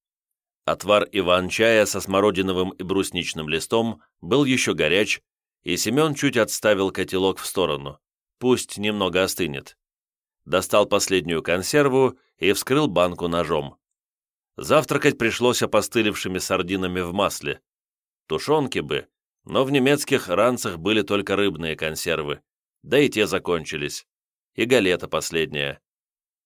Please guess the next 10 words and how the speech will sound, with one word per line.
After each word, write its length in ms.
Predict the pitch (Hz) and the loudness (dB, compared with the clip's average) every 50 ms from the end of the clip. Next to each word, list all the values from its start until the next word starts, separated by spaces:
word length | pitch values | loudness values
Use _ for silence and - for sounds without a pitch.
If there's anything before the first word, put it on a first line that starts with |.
| _ _ _ _ | _ _ _ _
Пополнить 640 | - 64 - - 104 120 120 117 113 110 - - - | -6 -6 -2 2 2 2 4 2 2 -2 -2 -4 -8
запас 400 | - 104 104 95 - 107 104 - | -4 -2 -2 0 2 2 2 2
продуктов 560 | - - 98 98 92 120 120 - - 110 95 | 2 0 0 2 2 0 -2 0 0 -2 -2
Семён 320 | - - 101 101 104 104 92 | -2 -2 -2 -2 -2 -2 -2
собрался 480 | - 101 95 87 101 98 95 - - | 0 -2 0 2 2 2 2 0 -2
давно, 460 | 90 95 98 98 107 107 95 76 - _ _ _ _ _ _ _ _ _ _ _ | 0 0 0 0 0 -2 -4 -4 -6 _ _ _ _ _ _ _ _ _ _ _
но 200 | 78 87 131 131 | -4 -2 0 0
пока 260 | 131 123 - - 113 | 0 0 0 2 0
не 100 | 107 101 | 0 0
удавалось. 680 | 101 101 - 101 98 90 85 71 67 65 - - - | 0 0 2 2 2 2 2 0 -2 -4 -8 -10 -14